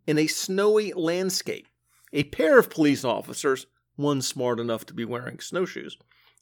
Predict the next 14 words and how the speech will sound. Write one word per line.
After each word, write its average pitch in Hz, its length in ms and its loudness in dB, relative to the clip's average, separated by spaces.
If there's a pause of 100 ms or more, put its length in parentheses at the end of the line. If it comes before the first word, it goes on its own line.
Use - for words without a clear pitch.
(100)
take 202 260 2
down 165 200 -2
a 151 60 0
bear 113 440 -2 (600)
with - 140 -10
the - 40 -10
help 151 400 4 (480)
of 151 140 0
a 165 80 0
big 113 380 2
Pepsi 123 360 0
Cola. 120 420 -2 (1400)
Pepsi - 400 2
says, - 540 -2